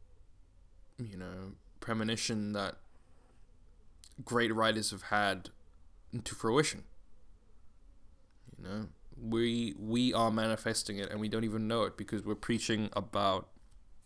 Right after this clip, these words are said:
acceptance and, you know, neutrality and egalitarian, when it's not, when I'm, I'm realizing as I'm getting older, it's not,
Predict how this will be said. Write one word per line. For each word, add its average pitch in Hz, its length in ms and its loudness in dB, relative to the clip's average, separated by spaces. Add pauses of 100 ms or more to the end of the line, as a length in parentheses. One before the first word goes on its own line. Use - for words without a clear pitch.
(440)
acceptance 113 920 2 (100)
and, 101 640 -2 (1400)
you - 120 -4
know, 104 300 -6 (800)
neutrality 113 960 4
and 98 480 -2 (220)
egalitarian, 113 1400 2
when 123 240 6
it's - 180 2
not, 147 360 6 (280)
when 120 420 0
I'm, 123 240 0
I'm 123 200 2
realizing 131 540 10
as 113 120 4
I'm 117 120 4
getting 110 200 2
older, 113 320 4
it's - 240 0
not, 113 240 2